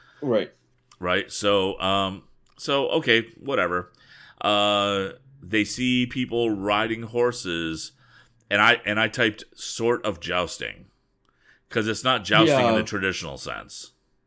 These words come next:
Speaker 1: No, it, it's, uh, it's spears, and there's a
Speaker 2: Right.
Speaker 1: proper name for it, and I don't remember what it was.
Speaker 2: And they didn't make any reference to the proper name for it.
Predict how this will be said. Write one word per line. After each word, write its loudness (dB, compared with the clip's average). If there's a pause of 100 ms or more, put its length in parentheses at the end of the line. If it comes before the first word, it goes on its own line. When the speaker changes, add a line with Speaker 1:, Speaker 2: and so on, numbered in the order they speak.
Speaker 1:
No, 4
it, 2
it's, -2 (140)
uh, 6
it's -6
spears, -2 (120)
and -4 (400)
there's 2
a 2
Speaker 2:
Right. -10
Speaker 1:
proper 0
name -2
for 2
it, -2
and -4
I 0
don't -2
remember -4
what 0
it 0
was. -2
Speaker 2:
And 0
they 2
didn't -4
make -4
any -4
reference -6
to -8
the -10
proper -4
name -10
for -10
it. -12